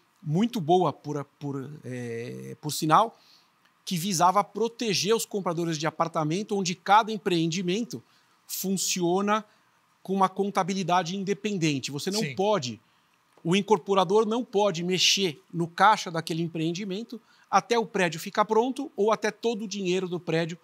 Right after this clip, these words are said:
Speaker 1: estar lá. Uma lei muito boa, mas ao mesmo tempo, pra devolver pra alguém,
Speaker 2: Claro.
Speaker 1: eu precisaria ferir o patrimônio de afetação. Ou
Speaker 2: Claro.
Speaker 1: você vai tirar da tesouraria da empresa,
Speaker 2: Claro,
Speaker 1: ou como
Speaker 2: claro.
Speaker 1: faz?
Speaker 2: É,
Speaker 1: A
Speaker 2: óbvio.
Speaker 1: pessoa pagou,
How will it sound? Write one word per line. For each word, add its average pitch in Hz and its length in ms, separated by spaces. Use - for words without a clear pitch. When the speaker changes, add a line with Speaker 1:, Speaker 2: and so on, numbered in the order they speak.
Speaker 1:
estar - 220
lá. 139 240
Uma 185 200
lei 202 140
muito 226 240
boa, 202 300
mas 170 120
ao 202 80
mesmo 226 280
tempo, 226 280
pra 208 120
devolver 196 420
pra 214 140
alguém, 220 400
Speaker 2:
Claro. 147 260
Speaker 1:
eu 247 80
precisaria 214 440
ferir 220 500
o 196 80
patrimônio 196 360
de 185 40
afetação. 170 540
Ou 220 60
Speaker 2:
Claro. 185 180
Speaker 1:
você 220 60
vai 190 120
tirar 196 220
da 190 100
tesouraria 175 480
da 156 80
empresa, 143 500
Speaker 2:
Claro, 170 240
Speaker 1:
ou - 80
como 277 140
Speaker 2:
claro. 262 100
Speaker 1:
faz? 156 480
Speaker 2:
É, 151 100
Speaker 1:
A 127 100
Speaker 2:
óbvio. 135 140
Speaker 1:
pessoa 214 220
pagou, 247 480